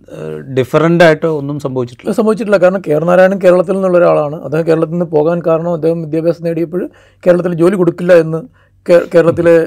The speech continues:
Speaker 2: ഏഹ്, പിന്നെ, ഏഹ്, തിരുവിതാംകൂർ ഗവൺമെന്റ് പറഞ്ഞത് കൊണ്ടാണ് അദ്ദേഹം ഇവിടുന്ന് പോകുന്നത് തന്നെ. അപ്പോൾ അദ്ദേഹത്തിന് ആ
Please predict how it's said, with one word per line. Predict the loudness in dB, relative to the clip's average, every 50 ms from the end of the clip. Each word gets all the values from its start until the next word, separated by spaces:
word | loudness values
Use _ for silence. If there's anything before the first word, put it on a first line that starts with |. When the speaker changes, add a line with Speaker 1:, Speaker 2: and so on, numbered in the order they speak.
| -2 0
Speaker 2:
ഏഹ്, | 0 2 2 0
പിന്നെ, | -2 -2 -2 -2 -2 -2 -2 -2 -2 -4 -6 _ _ -20 _ _ _ _ -10
ഏഹ്, | -8 -8 -6 -6 -6 -8 -8 -6
തിരുവിതാംകൂർ | -2 2 4 4 4 4 4 2 2 4 4 4 4 2 0 0
ഗവൺമെന്റ് | 2 4 4 4 4 0 -2 0
പറഞ്ഞത് | 0 0 0 0 2 2 2
കൊണ്ടാണ് | 2 2 0 0 0 0
അദ്ദേഹം | 0 0 0 -2
ഇവിടുന്ന് | -2 -4 -6 -6 -4
പോകുന്നത് | -2 -2 -2 0 0 0 -2 -2
തന്നെ. | -4 -6 -12 -14 _ _ _ _ _ _ _ -4
അപ്പോൾ | 0 0
അദ്ദേഹത്തിന് | 2 2 0 0 0 -2 -2
ആ | -2